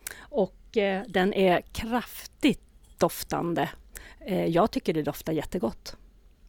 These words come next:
Jag är lite o-, orolig för alla som får covid som ju tappar doften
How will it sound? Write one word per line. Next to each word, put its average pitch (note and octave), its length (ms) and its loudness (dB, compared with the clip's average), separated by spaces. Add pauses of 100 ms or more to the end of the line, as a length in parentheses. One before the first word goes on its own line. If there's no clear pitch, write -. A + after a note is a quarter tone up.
(540)
Jag F#3+ 220 4
är A3 60 8
lite C#4+ 180 6
o-, A#3 380 8
orolig A3 520 8
för A3 160 4
alla G#3 260 4
som G3 160 0
får F#3+ 240 0
covid G#3+ 480 4
som G#3 260 2
ju F#3+ 80 4
tappar - 380 -6
doften F#3+ 680 -8